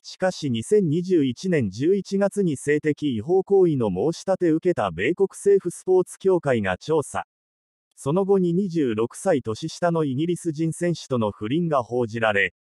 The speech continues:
十二ヶ月の保護観察処分を受けており、二十二、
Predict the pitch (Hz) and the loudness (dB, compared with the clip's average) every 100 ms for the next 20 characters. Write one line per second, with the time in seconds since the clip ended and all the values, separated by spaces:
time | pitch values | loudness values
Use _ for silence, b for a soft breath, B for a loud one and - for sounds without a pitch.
0 | _ 92 98 170 226 220 220 202 185 139 | _ -10 0 2 2 0 2 2 0 0
1 | 110 - 101 170 196 196 185 185 - 190 | -2 -4 -4 -2 0 -2 -2 -4 -2 0
2 | 160 135 104 87 - 180 151 127 110 101 | 2 2 0 -2 0 0 2 2 2 -2
3 | - _ _ 104 123 185 180 147 110 117 | -8 _ _ -6 -4 0 2 2 2 -2